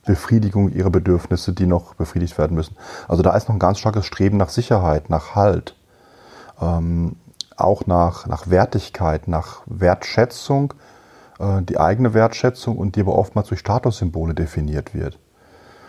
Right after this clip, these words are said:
Und die muss ich auch noch in einem alten Führungsstil führen. Weil wenn die seit dreißig Jahren gewohnt sind, in einer gewissen Art und Weise geführt zu werden und jetzt kommt eine junge, moderne Führungskraft und sagt, „Wir machen alles anders“, dann versetzt die eher in den Panikmodus.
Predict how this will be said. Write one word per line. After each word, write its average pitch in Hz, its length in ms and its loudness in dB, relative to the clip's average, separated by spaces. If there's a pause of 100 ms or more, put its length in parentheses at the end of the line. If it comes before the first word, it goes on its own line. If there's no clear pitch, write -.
(220)
Und 90 300 -4 (160)
die 92 120 4
muss 98 300 4
ich 165 340 0 (120)
auch 85 160 2
noch 98 140 0
in 104 120 2
einem 101 320 4
alten 87 340 0
Führungsstil 156 600 -4
führen. 80 400 -4 (600)
Weil 85 300 0 (100)
wenn 98 200 0
die 107 60 0
seit 110 220 0
dreißig 117 460 0
Jahren 117 300 4
gewohnt 110 420 0
sind, 139 420 0 (200)
in 95 80 -2
einer 95 160 2
gewissen 101 320 -2
Art - 120 -4
und 104 60 0
Weise 98 160 2
geführt 160 320 0
zu - 180 -6
werden 87 280 2
und 87 140 -4
jetzt - 140 -6
kommt 107 220 0
eine 104 80 2
junge, 131 260 2
moderne 107 380 2
Führungskraft - 520 -2
und 85 100 -4
sagt, 92 180 -2 (440)
„Wir 92 100 0
machen 98 200 4
alles 90 280 2
anders“, 139 520 2 (440)
dann 95 100 0
versetzt 85 540 0
die 92 120 2
eher 87 140 2
in 98 60 2
den 120 100 4
Panikmodus. 107 800 -2